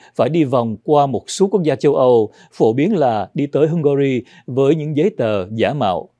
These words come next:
Nhiều cuộc điều tra của chính phủ Anh Quốc cho thấy, người Việt Nam chiếm tỷ lệ nhiều nhất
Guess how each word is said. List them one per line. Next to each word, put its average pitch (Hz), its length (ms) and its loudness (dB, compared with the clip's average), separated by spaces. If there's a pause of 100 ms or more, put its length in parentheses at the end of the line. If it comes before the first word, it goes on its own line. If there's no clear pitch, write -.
(540)
Nhiều 170 280 6
cuộc 180 220 2
điều 165 180 4
tra 196 300 2
của 135 260 2
chính 247 160 0
phủ 151 160 -6
Anh 156 140 -4
Quốc 196 180 2
cho 160 100 2
thấy, 160 360 2 (300)
người 147 200 4
Việt 117 200 -2
Nam 147 280 0 (100)
chiếm 214 260 2
tỷ 131 160 0
lệ 104 300 0
nhiều 117 300 0
nhất 170 180 2